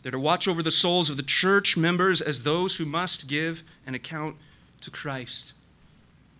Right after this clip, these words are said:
The solution that the apostles stand up is to delegate and to devote themselves to prayer and to the ministry of the word. We will be devoted to prayer. Why is that important? Because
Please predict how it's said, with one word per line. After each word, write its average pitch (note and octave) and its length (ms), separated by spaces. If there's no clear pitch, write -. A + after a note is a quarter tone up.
The C#3 80
solution A3 580
that G#3 140
the E3 100
apostles F3+ 600
stand F3+ 400
up G3 240
is D3 160
to - 100
delegate G#3+ 680
and D3+ 140
to D#3+ 120
devote E3+ 520
themselves E3+ 720
to D#3 240
prayer E3+ 580
and C3+ 120
to D#3+ 80
the C#3 80
ministry D#3+ 680
of D3 160
the C#3+ 100
word. C3+ 400
We G3 140
will A3 180
be E3+ 220
devoted F3 720
to D#3 100
prayer. C#3 560
Why - 80
is D#4 80
that D3 140
important? D3+ 520
Because D#3 320